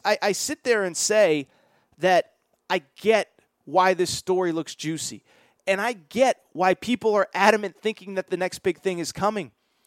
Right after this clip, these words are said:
But I just don't see it. I just don't see Oregon at this moment in time.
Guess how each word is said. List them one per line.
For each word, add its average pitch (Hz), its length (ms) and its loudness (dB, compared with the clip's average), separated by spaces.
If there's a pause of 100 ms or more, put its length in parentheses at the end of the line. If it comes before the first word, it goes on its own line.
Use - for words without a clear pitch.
(140)
But 170 100 -6
I 165 120 0
just 190 500 0
don't 214 240 0
see 147 260 -4
it. - 140 -6 (460)
I 156 100 -6
just - 340 0
don't 175 220 0
see 185 260 -8 (120)
Oregon 170 680 0 (580)
at 196 280 4
this 269 240 -2
moment 285 360 2
in 339 100 -4
time. 285 380 0